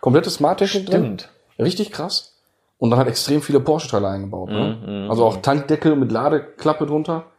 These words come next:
Speaker 2: Ja, genau.
Speaker 1: Und, äh, Armaturenbrett umgebaut vom, vom Elfer drin, vom neun neun sieben.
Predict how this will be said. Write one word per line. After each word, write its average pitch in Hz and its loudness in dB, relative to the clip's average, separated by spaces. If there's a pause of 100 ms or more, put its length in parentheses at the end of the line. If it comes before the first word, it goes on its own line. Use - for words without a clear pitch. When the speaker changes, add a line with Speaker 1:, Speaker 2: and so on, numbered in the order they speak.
Speaker 2:
Ja, 104 0
genau. 98 -2
Speaker 1:
Und, 110 2
äh, 104 2
Armaturenbrett 113 2
umgebaut 135 2
vom, 127 -2
vom 123 -2
Elfer 131 2
drin, 127 -2
vom 104 0
neun 104 2
neun 107 0
sieben. 170 -4